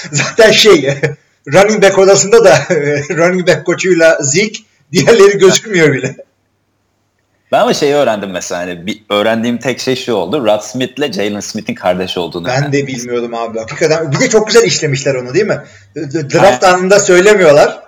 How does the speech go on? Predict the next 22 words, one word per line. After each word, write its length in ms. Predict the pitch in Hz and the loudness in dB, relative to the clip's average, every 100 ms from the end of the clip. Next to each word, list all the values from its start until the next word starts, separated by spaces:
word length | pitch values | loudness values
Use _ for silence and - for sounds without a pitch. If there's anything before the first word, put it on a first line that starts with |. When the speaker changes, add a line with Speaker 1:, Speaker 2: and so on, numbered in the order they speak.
| _ _ _ _ _ _ _ _ _ _ _ _ _ _ _ _ _ | _ _ _ _ _ _ _ _ _ _ _ _ _ _ _ _ _
Speaker 2:
Aynen, 480 | 98 107 101 90 - 98 | -4 -2 -2 -4 -6 -4
aynen. 340 | 101 101 92 | -2 -2 -2
Ondan 340 | 107 113 120 | -2 0 0
sonra 240 | 113 107 113 | -2 -4 -2
maç 240 | 117 - | -4 -4
içinde 380 | - - 98 92 | -8 -8 -6 -4
falan 400 | 92 90 90 90 | -2 -2 -2 -4
böyle. 220 | - - | -10 -12
Speaker 1:
Evet. 300 | 50 - 117 | -14 -8 -4
Speaker 2:
Hani 120 | 104 | -4
evde 340 | 82 101 95 101 | -2 -2 0 -2
yemek, 500 | 101 _ 101 - - | -4 _ -18 -16 -6
Thanksgiving 500 | 120 151 - 202 - | -4 -4 -6 -4 -2
yemekti, 460 | 120 92 - 76 - | -2 -4 -6 -10 -6
yemeğiydi 400 | 90 85 82 73 | -4 -2 -4 -2
galiba 360 | 78 71 85 | -2 -2 -2
değil 100 | 135 | -2
mi? 100 | 113 | 0
Orada 260 | 92 92 85 | 0 -2 -4
şey 180 | - 80 | -8 -8
oluyordu 240 | 78 - | -8 -14
sanki. 360 | - - - | -12 -12 -14